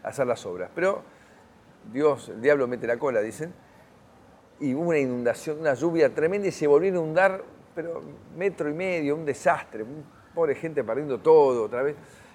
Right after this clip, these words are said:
Y yo llego de Brasil que estaba y digo, "Señores", o estaba en Córdoba, le digo, "Señores", los periodistas se me ponen en la prensa, "Bueno, pero usted, jefe de gobierno", le digo, "Yo no puedo hacer nada, arranqué hace un año". "No, pero ¿cuándo,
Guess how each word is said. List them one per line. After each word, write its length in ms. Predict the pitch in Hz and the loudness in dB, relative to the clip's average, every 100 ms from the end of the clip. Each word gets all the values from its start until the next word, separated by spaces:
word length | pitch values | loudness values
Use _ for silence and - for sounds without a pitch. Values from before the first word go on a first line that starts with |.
| - | -16
Y 80 | 113 | -2
yo 120 | 170 | 4
llego 420 | 170 202 175 151 - - - - _ - | 10 12 10 6 -2 -20 -20 -20 _ -8
de 100 | 110 | -2
Brasil 380 | 117 113 175 160 | -2 -2 -6 -6
que 100 | 139 | -4
estaba 380 | 190 185 190 175 - - | -4 -4 -6 -8 -20 -10
y 140 | 131 | -6
digo, 300 | 131 156 147 | -4 -2 -2
"Señores", 440 | 123 151 190 147 101 - | -2 -6 -4 -4 -4 -6
o 60 | 120 | -2
estaba 160 | 151 | 0
en 100 | 147 | 0
Córdoba, 320 | 127 101 87 - - - - | 0 0 -2 -8 -18 -20 -10
le 60 | 123 | -6
digo, 120 | 120 | -6
"Señores", 340 | 139 160 131 - - - - _ | -6 -6 -6 -8 -18 -20 -20 _
los 100 | 107 | -6
periodistas 380 | 131 139 165 147 | 2 2 4 0
se 80 | 123 | 0
me 100 | 110 | -2
ponen 240 | 147 139 | 0 -2
en 40 | 113 | -2
la 80 | 110 | -4
prensa, 200 | 143 165 | -2 0
"Bueno, 280 | 233 226 190 | 0 0 -2
pero 140 | 190 | -4
usted, 340 | - 240 226 175 | -2 0 2 0
jefe 160 | 170 185 | -2 2
de 20 | |
gobierno", 260 | 220 196 | 2 2
le 80 | 175 | 0
digo, 200 | 180 143 - - - _ - - 131 | -2 -2 -8 -20 -20 _ -20 -20 -10
"Yo 100 | 123 | -6
no 60 | 151 | -4
puedo 120 | 110 | -6
hacer 140 | 104 127 | -8 -4
nada, 180 | 151 107 | -4 -4
arranqué 300 | 98 92 120 | -10 -10 -10
hace 120 | 110 | -6
un 60 | 123 | -8
año". 240 | 147 85 - - - _ - 190 | -6 -10 -16 -20 -20 _ -18 -8
"No, 260 | 269 247 | -6 -2
pero 140 | 196 190 | -2 0
¿cuándo, 200 | 226 | -2